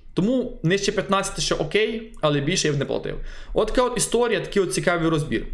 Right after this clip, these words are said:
Також мені подобається ця Кеслер, вона на падінні. Ми її закупили вчора по чотириста і нижче, продали по п'ятсот майже. Тому, можливо, як овернайт, вона мені зараз прям цікава. Чотириста десять. Я, можливо, зараз візьму декілька карт. Дві-три картки суто для себе,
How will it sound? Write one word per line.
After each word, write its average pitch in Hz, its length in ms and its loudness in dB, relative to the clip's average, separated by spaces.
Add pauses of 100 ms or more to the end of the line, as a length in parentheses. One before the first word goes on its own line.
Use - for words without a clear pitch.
(300)
Також 277 180 2
мені 277 120 -2
подобається 254 260 0
ця 220 120 2
Кеслер, 214 580 0
вона 170 260 2
на 190 100 0
падінні. 160 680 2 (280)
Ми 147 120 2
її 185 120 2
закупили 147 480 2
вчора 147 380 2
по 135 560 0 (220)
чотириста 156 520 2
і 131 80 2
нижче, 170 320 0
продали 147 400 2
по - 160 -2
п'ятсот 208 380 0
майже. 196 420 0 (320)
Тому, 190 220 2
можливо, 190 320 2
як - 180 0
овернайт, 160 580 2 (340)
вона 147 320 0
мені 156 280 2
зараз 147 400 2
прям 135 200 -4
цікава. 147 640 -2 (380)
Чотириста 160 440 0
десять. 123 320 0
Я, 170 120 4
можливо, 208 340 2
зараз 180 180 2
візьму 160 200 2
декілька 127 280 -2
карт. 113 300 -4
Дві-три 151 340 0
картки 185 320 0
суто 147 220 -2
для 123 100 -2
себе, 156 380 0